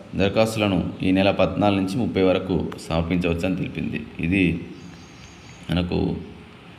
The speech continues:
దిశ వార్తాపత్రిక రావడం జరిగింది. So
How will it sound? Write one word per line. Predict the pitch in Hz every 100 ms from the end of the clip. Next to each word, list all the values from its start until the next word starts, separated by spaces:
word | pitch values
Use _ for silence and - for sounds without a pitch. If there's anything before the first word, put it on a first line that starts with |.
| - -
దిశ | 87 85 92 82 -
వార్తాపత్రిక | - - - 85 82 - 80
రావడం | 78 73 71
జరిగింది. | 82 82 82 - - - - - - - - - - - - - - _ _ - - - - - - - - - - - - - -
So | -